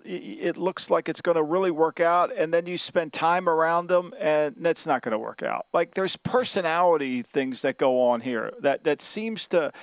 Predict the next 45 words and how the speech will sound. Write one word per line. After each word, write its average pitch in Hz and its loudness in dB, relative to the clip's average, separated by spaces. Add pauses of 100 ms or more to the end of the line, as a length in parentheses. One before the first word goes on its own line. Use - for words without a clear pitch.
(340)
kinda 208 0
bother 143 2
people. 127 -4
And 190 2
look, 220 -2 (120)
uh, - 0 (140)
here's 254 0
to - -4
me 180 -4
why 139 2
I 139 4
know 131 0 (520)
that, 131 2 (600)
uh, 123 2 (220)
I 143 4
would 156 0
have 131 0
never 139 0
made 135 -2
the 123 -8
move 127 -4
for 135 -8
Wentz, 123 -8
because 156 -4 (100)
I 208 2
was 190 0
a 143 2
Wentz 139 -2
fan. 123 -2 (1200)
I 143 2
was 202 -2
a 180 2
Wen-, 160 0
I 143 2
wasn't 269 0
a 339 -4
Wentz 190 -2
fan 151 -2 (380)
initially 160 -2
when 147 -2
he 139 -2
came 143 -4
out 131 0
of 123 -8
college. - -2